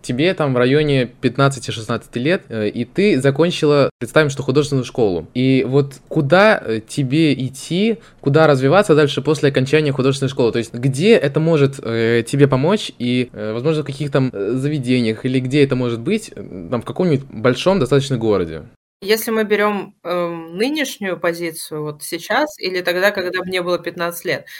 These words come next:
Speaker 2: существенная разница просто между этим есть.
Speaker 1: Да, сейчас, сейчас, то есть, э,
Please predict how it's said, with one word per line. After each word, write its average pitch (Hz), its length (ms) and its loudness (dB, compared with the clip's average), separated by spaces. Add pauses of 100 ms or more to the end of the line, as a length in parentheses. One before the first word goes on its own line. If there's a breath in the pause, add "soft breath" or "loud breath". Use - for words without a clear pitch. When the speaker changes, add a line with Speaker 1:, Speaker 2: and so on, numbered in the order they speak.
(140)
Speaker 2:
существенная 202 560 0
разница 170 380 2
просто 165 300 -4
между 160 220 -4
этим 156 260 -2
есть. 147 280 -6 (100)
Speaker 1:
Да, 127 220 0
сейчас, 139 340 0
сейчас, - 300 -4
то - 80 -2
есть, 131 160 2
э, 107 360 0